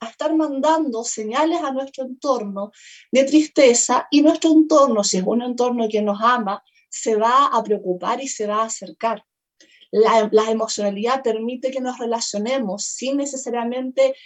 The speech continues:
verbalizar algo. Como ya hemos dicho, desde que partimos, eh, la ruptura amorosa es un dolor muy grande y es un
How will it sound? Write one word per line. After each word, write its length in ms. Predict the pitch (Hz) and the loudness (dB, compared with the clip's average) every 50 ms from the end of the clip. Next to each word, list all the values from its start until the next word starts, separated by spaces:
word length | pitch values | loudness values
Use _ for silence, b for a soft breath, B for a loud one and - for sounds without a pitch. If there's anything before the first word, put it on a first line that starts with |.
| B - | B 2
verbalizar 800 | 208 220 220 214 208 208 190 180 180 180 - - - 294 311 233 | 4 4 4 6 4 2 2 0 0 -4 -4 0 2 2 2 2
algo. 260 | 196 175 165 160 - 185 180 _ _ _ _ _ _ _ _ _ _ _ _ _ _ _ _ | 2 0 -2 -4 -8 -14 -20 _ _ _ _ _ _ _ _ _ _ _ _ _ _ _ _
Como 220 | - - 220 226 226 | -4 -2 0 2 2
ya 140 | 233 254 269 | 2 2 2
hemos 260 | 262 285 285 247 214 | 0 0 -2 -4 -4
dicho, 540 | 254 262 254 - - - 196 196 - - _ _ _ _ _ _ _ _ | -6 -8 -8 -8 -8 -8 -8 -8 -10 -12 _ _ _ _ _ _ _ _
desde 280 | - 196 202 202 196 190 | -8 -6 -6 -4 -4 -4
que 120 | 214 196 | -2 -2
partimos, 680 | 180 190 190 190 - - 254 269 240 214 202 220 226 _ _ _ _ _ _ _ | 0 -2 -2 -2 -4 -6 -4 -2 0 0 -2 -2 -4 _ _ _ _ _ _ _
eh, 400 | - 208 202 190 185 175 160 - - | -2 0 0 2 2 0 0 0 -2
la 120 | 202 202 | 0 0
ruptura 320 | 208 208 208 - 220 220 247 | 0 0 0 0 0 0 0
amorosa 580 | 240 233 226 214 214 220 233 - - 240 240 | 0 0 0 0 -2 -2 -4 -4 -6 -4 -4
es 80 | 233 233 | -4 -4
un 140 | 233 220 214 | -6 -6 -6
dolor 240 | 208 208 220 226 220 | -4 -4 -4 -4 -4
muy 180 | 214 202 196 | -6 -8 -6
grande 400 | 190 220 240 269 277 254 220 202 | -4 -2 -2 -2 -4 -6 -8 -8
y 180 | 196 202 220 254 | -8 -6 -6 -6
es 60 | 262 | -4
un 200 | 269 277 277 262 | -4 -6 -6 -4